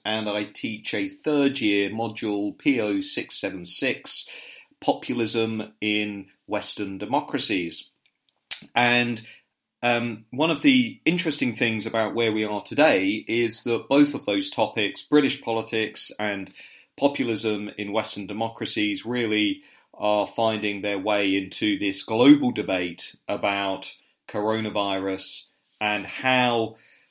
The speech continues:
pandemics might impact upon geopolitics. And just over the course of ten minutes, I wanted to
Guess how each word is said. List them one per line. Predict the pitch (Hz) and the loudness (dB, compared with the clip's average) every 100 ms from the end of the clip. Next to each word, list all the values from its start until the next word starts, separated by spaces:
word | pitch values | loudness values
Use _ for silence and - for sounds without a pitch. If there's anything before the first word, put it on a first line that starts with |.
| _ - | _ -10
pandemics | - 120 110 107 107 104 - | 0 0 2 -2 -2 -6 -6
might | 98 101 101 | -6 -6 -4
impact | 110 107 - 104 98 - | -4 -6 -6 -8 -8 -14
upon | 85 104 98 92 | -12 -6 -6 -8
geopolitics. | 85 107 98 92 - 127 117 - 90 - - | -4 -2 -2 -4 -4 -2 -2 -4 -8 -6 -6
And | 117 | -2
just | 143 147 | -2 2
over | 151 135 104 | 2 2 0
the | |
course | 104 143 127 - | -2 -2 -2 -4
of | 120 | -8
ten | - 127 113 | -6 -6 -4
minutes, | 151 151 107 - | -2 0 -2 -2
I | |
wanted | 117 117 113 113 - | -4 -4 -4 -8 -4
to | - 113 110 | -2 0 -2